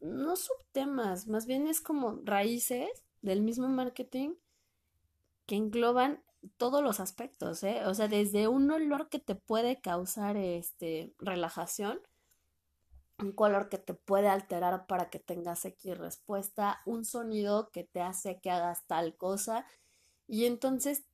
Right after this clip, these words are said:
te preguntas que como sociedad, entonces, ¿dónde quedó nuestro libre albedrío, cabrón? Porque a mí como sociedad,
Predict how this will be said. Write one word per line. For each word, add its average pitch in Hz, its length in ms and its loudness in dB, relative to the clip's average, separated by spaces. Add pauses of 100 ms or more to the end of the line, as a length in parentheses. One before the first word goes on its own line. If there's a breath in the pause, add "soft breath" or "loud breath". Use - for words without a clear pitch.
(200)
te - 80 -2
preguntas 226 720 0
que - 160 -12
como 180 320 -4
sociedad, 202 680 -2 (580 soft breath)
entonces, 226 400 -4
¿dónde 240 260 2
quedó 202 240 -2
nuestro 226 380 -4
libre 202 280 0
albedrío, 214 640 -4
cabrón? - 260 -20 (1500)
Porque - 240 -4
a 202 40 0
mí 247 120 -2
como 330 260 -2
sociedad, 214 500 2